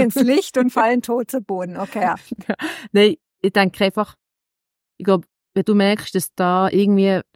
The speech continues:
Speaker 1: Beziehung auseinandergeht und die sozusagen du verkriechen in ein, in ein anderes, in eine andere Ecke als dein Partner,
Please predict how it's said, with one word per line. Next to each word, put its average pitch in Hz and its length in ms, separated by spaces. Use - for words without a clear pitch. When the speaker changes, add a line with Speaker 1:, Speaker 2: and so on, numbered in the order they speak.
Speaker 1:
Beziehung 214 540
auseinandergeht 202 840
und 156 160
die 190 220
sozusagen 202 480
du 170 120
verkriechen 190 840
in 165 200
ein, 151 80
in 175 120
ein 156 140
anderes, 185 360
in 165 140
eine 139 80
andere 185 240
Ecke 165 260
als 160 120
dein - 160
Partner, 143 380